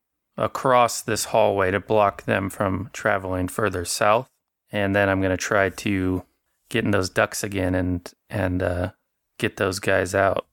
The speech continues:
Actually, maybe I'll use this vanishing from my chainmail and, and try to get those people in position first.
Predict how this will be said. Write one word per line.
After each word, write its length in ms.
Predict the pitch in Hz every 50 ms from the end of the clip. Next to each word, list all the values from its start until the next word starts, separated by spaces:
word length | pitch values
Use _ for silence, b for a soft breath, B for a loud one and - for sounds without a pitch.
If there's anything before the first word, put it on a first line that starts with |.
| _ _
Actually, 600 | - 147 151 - - - 117 113 113 107 101 95 - _ _ _ _ _ _ _ _ - - - - _ _ _ _ _ _ _ _
maybe 200 | - 127 135 151 147
I'll 80 | 131
use 220 | 123 120 117 107 104
this 160 | 107 104 -
vanishing 800 | - 113 104 101 98 104 104 98 - - - 104 95 95 95 95 - _ _ _ _ _ _ _
from 220 | - - 123 107
my 120 | 98 92
chainmail 720 | 90 - - - 107 101 101 101 98 95 92 90 90 90 90
and, 220 | 90 90 92 - - _ _ -
and 300 | - 117 98 98 101 - - _
try 220 | - - - 104
to 80 | 95 95
get 220 | - - - _
those 200 | - 98 98 98 - _ _ _ _ _ _ _
people 340 | - 117 107 - - 107 101
in 100 | 98 95
position 680 | - - 98 98 104 101 - - - 104 98 98 95 - _ _ _ _ _ _ _ _
first. 800 | - - - - 110 104 101 101 - - - - - - -